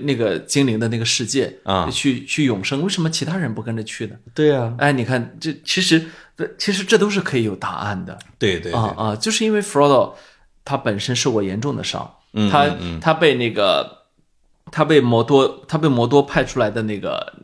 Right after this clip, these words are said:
Speaker 1: 那，那个，那个人给一剑戳伤过。
Speaker 2: 对。
Speaker 1: 他还被蜘蛛用毒针戳伤过。
Speaker 2: 对。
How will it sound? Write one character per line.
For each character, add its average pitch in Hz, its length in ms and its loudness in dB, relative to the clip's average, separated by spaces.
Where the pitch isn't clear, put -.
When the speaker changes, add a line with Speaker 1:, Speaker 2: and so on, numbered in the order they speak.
Speaker 1:
那， 101 200 -8
那 117 140 -2
个， 107 120 -4
那 120 160 -2
个 113 80 -2
人 104 160 -4
给 107 120 -6
一 107 140 -6
剑 117 260 -2
戳 - 160 -2
伤 123 300 0
过。 104 240 -2
Speaker 2:
对。 92 380 4
Speaker 1:
他 156 120 2
还 151 60 0
被 151 160 2
蜘 151 200 0
蛛 156 180 4
用 131 320 2
毒 127 180 -2
针 147 260 2
戳 139 200 2
伤 123 280 2
过。 107 200 0
Speaker 2:
对。 90 260 0